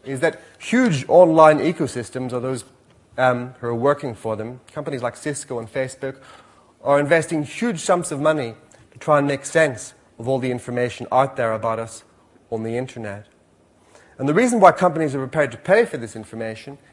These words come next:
is often because the stuff that they're selling us isn't very inspiring. You buy Coca-Cola, you probably don't think it's wonderful, therefore you don't give your data good to Coca-Cola, therefore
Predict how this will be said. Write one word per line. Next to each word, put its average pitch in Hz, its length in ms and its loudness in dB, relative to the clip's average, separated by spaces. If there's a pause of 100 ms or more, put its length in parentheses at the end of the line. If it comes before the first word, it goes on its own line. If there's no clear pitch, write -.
is 151 120 -8
often 226 400 0
because 170 300 -8
the 160 100 -10
stuff - 360 -8
that 170 140 -10
they're 143 120 -4
selling 170 440 -2
us 123 300 -14 (160)
isn't 147 200 -8
very 147 200 -2
inspiring. 123 600 -4 (1000)
You 123 80 -16
buy 147 160 2
Coca-Cola, 131 600 -6
you 110 120 -10
probably 131 280 -8
don't 123 200 -4
think 110 160 -12
it's 101 140 -16
wonderful, 143 440 -2
therefore 117 320 -6
you 117 60 -8
don't 113 160 -10
give 101 160 -12
your 104 80 -12
data 160 320 0
good 127 180 -12
to - 60 -18
Coca-Cola, 120 560 -8
therefore 117 420 -8